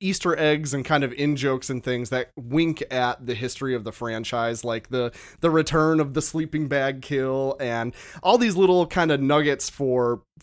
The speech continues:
people who are well-versed in the franchise. I think you're absolutely right. This is a, this is a franchise capper. It can't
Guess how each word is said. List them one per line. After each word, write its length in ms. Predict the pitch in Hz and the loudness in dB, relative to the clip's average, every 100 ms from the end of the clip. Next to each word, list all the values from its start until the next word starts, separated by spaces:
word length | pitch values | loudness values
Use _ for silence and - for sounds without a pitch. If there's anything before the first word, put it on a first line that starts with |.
| - - | -20 -4
people 260 | 202 170 175 | 0 2 4
who 140 | 180 | 4
are 120 | 147 | 2
well-versed 580 | 135 143 131 131 135 - | 4 2 2 0 -4 -6
in 80 | 120 | -10
the 60 | 113 | -8
franchise. 440 | 127 120 117 117 | -6 -6 -6 -4
I 60 | 165 | -2
think 140 | 190 | 2
you're 100 | 175 | 2
absolutely 380 | 160 - 143 117 | 2 0 -4 -2
right. 300 | 120 110 - | -2 -2 0
This 220 | 156 156 | 0 4
is 180 | 165 147 | 4 4
a, 300 | 139 131 131 - - - | 4 4 2 -4 -8 -2
this 120 | 240 | 2
is 60 | |
a 80 | 202 | 2
franchise 520 | - 175 175 160 143 | 2 0 2 2 0
capper. 600 | - 175 147 143 139 127 - - - | 0 2 4 4 2 0 -4 -14 -2
It 200 | 147 147 _ _ - | -2 -2 _ _ -8
can't 440 | - 190 185 175 | 0 4 4 2